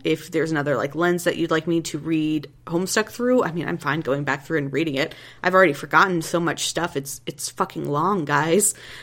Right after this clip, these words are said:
<laughs> Um, so yeah, I don't mind rereading it and, and finding more ways to kinda look at things. Um, so, or if there's just, like, any sort of subject that you want, like,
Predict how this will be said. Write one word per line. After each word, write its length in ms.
<laughs> 260
Um, 340
so 520
yeah, 220
I 100
don't 120
mind 200
rereading 420
it 160
and, 200
and 160
finding 360
more 240
ways 320
to 100
kinda 220
look 180
at 100
things. 560
Um, 540
so, 800
or 160
if 220
there's 240
just, 240
like, 200
any 200
sort 200
of 60
subject 400
that 140
you 60
want, 260
like, 240